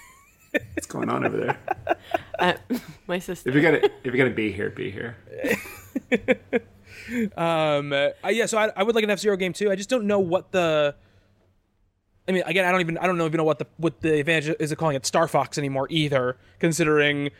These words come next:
Speaker 1: that name doesn't really
Speaker 2: Right.
Speaker 1: have a ton of cachet anymore. And the same people who would be
Speaker 2: Yeah.
Speaker 1: excited for something called Star Fox would probably be some, excited for something called F-Zero. Uh, it's probably a good cross section of people. Um, but they seem to not wanna make an F-Zero game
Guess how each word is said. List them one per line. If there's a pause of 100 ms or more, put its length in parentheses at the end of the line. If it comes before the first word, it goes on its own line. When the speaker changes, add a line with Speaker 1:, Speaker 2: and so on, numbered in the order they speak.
(160)
Speaker 1:
that
name
doesn't
really
Speaker 2:
Right.
Speaker 1:
have
a
ton
of
cachet
anymore. (220)
And
the
same
people
who
would
be
Speaker 2:
Yeah.
Speaker 1:
excited
for
something
called
Star
Fox
would
probably
be
some,
excited
for
something (460)
called
F-Zero.
Uh,
it's
probably
a
good
cross
section
of
people. (500)
Um, (160)
but
they
seem
to
not
wanna
make
an
F-Zero
game